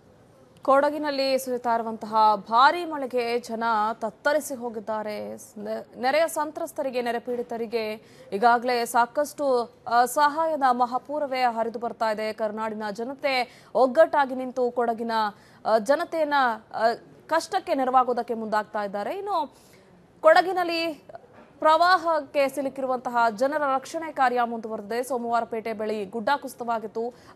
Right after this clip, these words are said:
ಐಗೂರಿನ ಮಕ್ಕಳಗುಡಿ ಸಮೀಪ ಕೂಡ ಗುಡ್ಡ ಕುಸಿತವಾಗಿದೆ. ಇನ್ನು ಮದೆನಾಡು ಜೋಡುಪಾಲ ವ್ಯಾಪ್ತಿಯ ನೂರ ಐವತ್ತು ಮಂದಿಯನ್ನ ರಕ್ಷಣೆ ಮಾಡಿದ್ದಾರೆ ರಕ್ಷಣಾ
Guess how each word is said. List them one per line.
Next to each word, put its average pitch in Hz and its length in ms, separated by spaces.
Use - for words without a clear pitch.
ಐಗೂರಿನ 294 440
ಮಕ್ಕಳಗುಡಿ 262 680
ಸಮೀಪ 240 360
ಕೂಡ 233 220
ಗುಡ್ಡ 214 200
ಕುಸಿತವಾಗಿದೆ. 214 1040
ಇನ್ನು 269 140
ಮದೆನಾಡು 320 600
ಜೋಡುಪಾಲ 269 540
ವ್ಯಾಪ್ತಿಯ 240 400
ನೂರ 311 160
ಐವತ್ತು 381 420
ಮಂದಿಯನ್ನ 359 480
ರಕ್ಷಣೆ 277 300
ಮಾಡಿದ್ದಾರೆ 233 480
ರಕ್ಷಣಾ 226 540